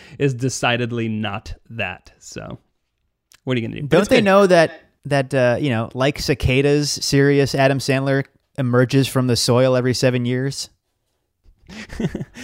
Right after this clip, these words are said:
Speaker 1: Yeah, yeah, it's true. But he said after this, like, 'cause he wasn't nominated for an Oscar, and everyone was pushing for it, and he should have been nominated 'cause he's, he's pretty remarkable. Um,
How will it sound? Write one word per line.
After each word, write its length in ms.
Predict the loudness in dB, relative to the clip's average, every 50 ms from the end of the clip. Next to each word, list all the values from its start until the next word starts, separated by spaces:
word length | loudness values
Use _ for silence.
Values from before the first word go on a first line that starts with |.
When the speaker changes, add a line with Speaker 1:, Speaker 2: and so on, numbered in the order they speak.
| -14 -12 -6
Speaker 1:
Yeah, 220 | -2 0 0 0 -2 -4 -10 -6
yeah, 220 | -4 -2 -2 -4 -6 _ _ -18
it's 120 | -16 -6
true. 140 | -2 -2 -2 -2 -6 -4 0
But 120 | 2 4
he 120 | 4 4 2
said 260 | 4 2 2 4 4
after 260 | 2 0 2 2 2
this, 260 | 2 2 0 -2 -2 0
like, 300 | 0 0 0 0 -6 _ _ _ _ _ -8
'cause 360 | -8 -8 -6 -8 -12 -18 -20 _ _ _ _ _ _ _ _ -20 _ _ _ _ _
he 140 | -4 -2 0
wasn't 240 | 0 2 2 2 2
nominated 440 | 2 2 2 2 2 0 0 -2
for 140 | -4 -4 -4
an 100 | -4 -2
Oscar, 520 | -2 -2 -2 -2 -4 -4 -2 0 0 2 2
and 100 | 0 0
everyone 240 | -2 -2 -2 -2
was 100 | -4 -4
pushing 380 | -6 -6 -6 -6 -4 -4 -6 -8
for 340 | -6 -6 -6 -4 -2 -2 0
it, 220 | -2 -2 -4 -4 -6
and 100 | -6 -2
he 100 | -2 -2
should 240 | -2 0 -2 0 0
have 100 | 0 0
been 140 | -2 -4 -6
nominated 500 | -6 -6 -6 -6 -6 -8 -8 -10 -10 -10
'cause 160 | -10 -10 -10 -8
he's, 240 | -8 -10 -10 -10 _
he's 180 | -12 -10 -10 -10
pretty 260 | _ -4 -2 0 0 0
remarkable. 800 | -2 -4 -4 -4 -4 -6 -6 -8 -12 -12 -12 -12 -12 -14 -14 _ _ _ _ _ _ _ _ _ _ _ -6
Um, 580 | -4 -2 -2 0 -2 -2 -4 -4 -6 -8 -10